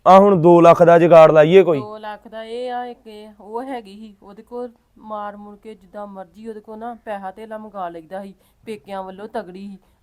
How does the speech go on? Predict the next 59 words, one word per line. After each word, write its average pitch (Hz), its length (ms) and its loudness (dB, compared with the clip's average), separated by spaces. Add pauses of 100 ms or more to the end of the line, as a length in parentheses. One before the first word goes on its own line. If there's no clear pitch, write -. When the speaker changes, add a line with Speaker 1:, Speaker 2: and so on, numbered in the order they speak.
Speaker 2:
ਆ 226 160 -4
ਜਿਹੜੀ 247 280 -16
ਇੱਕ 233 140 -18
ਵਿਆਹ 196 280 -10
ਕੇ 240 100 -16
ਲਿਆਂਦੀ 240 320 -14
ਅੰਦਰ 196 240 -20
ਬੈਠੀ 202 420 -18
ਆ, 202 80 -16 (320)
ਇਹਨੂੰ 214 300 -14
ਹੁਣ 254 120 -14
ਕਹਿ 196 280 -10
ਤਾਂ 240 100 -14
ਨਹੀਂ 247 120 -14
ਨਾ 285 100 -8
ਸਕਦੇ 240 360 -12
ਵੀ 233 60 -18
ਕੋਈ 240 140 -16
ਚੀਜ਼ 214 300 -20
ਲੈ 202 180 -10
ਆ, 202 80 -12
ਗਰੀਬ 240 340 -16
ਘਰ 302 220 -8
ਦੀ 262 140 -14
ਧੀ 262 180 -18
ਵੀ 214 80 -20
ਨਹੀਂ 208 120 -18
ਲਿਆਉਣੀ 214 220 -18
ਚਾਹੀਦੀ। 147 380 -20 (1120)
Speaker 1:
ਆਹੋ 202 220 8
ਮੰਮੀ, 185 300 0
ਉਹ 185 120 0
ਵੀ 202 160 -2
ਗੱਲ 185 300 6
ਹੈਗੀ 170 260 4
ਆ, 175 60 4
ਹੁਣ 185 160 0
ਵਾਕਈ 156 420 2
ਇਹਨੂੰ 151 220 -4
ਵੀ 202 60 -4
ਨਹੀਂ 208 140 -2
ਕਹਿ 175 240 2
ਸਕਦੇ 160 380 0 (500)
ਵੀ 175 80 -2
ਕੋਈ 175 140 2
ਪੈਸਾ 151 340 4
ਧੇਲਾ 180 280 2
ਹੀ 170 80 2
ਲੈ 147 260 6
ਆ 139 60 4
ਆਪਣੇ 143 220 -2
ਪੇਕਿਆਂ 135 340 -6
ਤੋਂ। 135 60 -4
Speaker 2:
ਲਿਆਉਣਾ 269 340 -6
ਕੀ 240 140 -16
ਇਹਨੇ 277 140 -6
Speaker 1:
ਪਰ 262 160 2
Speaker 2:
ਜੂਆ? - 40 -2
Speaker 1:
ਮੰਮੀ, 175 320 0